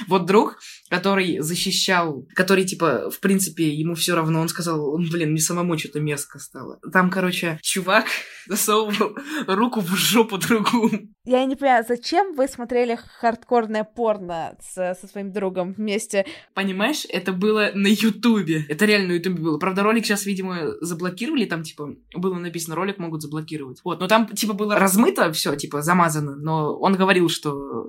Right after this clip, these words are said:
Speaker 1: это делает. И чувак еще п-, посетил там какой-то гей-парад, там какой-, какая-то просто такая трешня творилась. Э, типа, кто-то еле тортики на скорость. Странным способом ели.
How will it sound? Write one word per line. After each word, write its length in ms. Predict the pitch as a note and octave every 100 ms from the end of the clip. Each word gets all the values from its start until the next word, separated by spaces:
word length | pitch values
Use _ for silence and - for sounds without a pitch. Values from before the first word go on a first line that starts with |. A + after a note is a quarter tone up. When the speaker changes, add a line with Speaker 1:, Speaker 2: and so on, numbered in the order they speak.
| -
Speaker 1:
это 140 | - D#3
делает. 360 | D3+ C3+ C3+ - - - -
И 160 | - F3
чувак 340 | F#3+ A3 -
еще 200 | - -
п-, 140 | C#3
посетил 460 | - F#3 - F#3 F3+
там 140 | E3
какой-то 360 | D#3+ D#3+ F3 E3+
гей-парад, 600 | E3 E3+ D#3 D#3+ - -
там 380 | G3+ F#3 E3+ C#3+
какой-, 260 | - F#3 F3+
какая-то 360 | F3+ G3 F#3
просто 240 | F3+ F3+ -
такая 260 | G3 A3+
трешня 540 | G#3+ G3 F#3+ - F#3+ F3
творилась. 600 | E3 D#3 D3+ C#3+ - C#3+
Э, 680 | C#3 C#3+ D3 D3+ C3 C3+ C#3+
типа, 400 | - E3+ D#3+ D#3 -
кто-то 520 | - G3 F#3+ E3+ E3+
еле 340 | F#3+ A3 G#3+ G#3
тортики 600 | - A3 F#3+ F3+ - D3+
на 100 | C#3+
скорость. 480 | - C#3+ C#3 - - -
Странным 600 | D#3 D#3 - F#3 D#3+ B2+
способом 500 | - D3 - - C#3
ели. 280 | C#3+ D3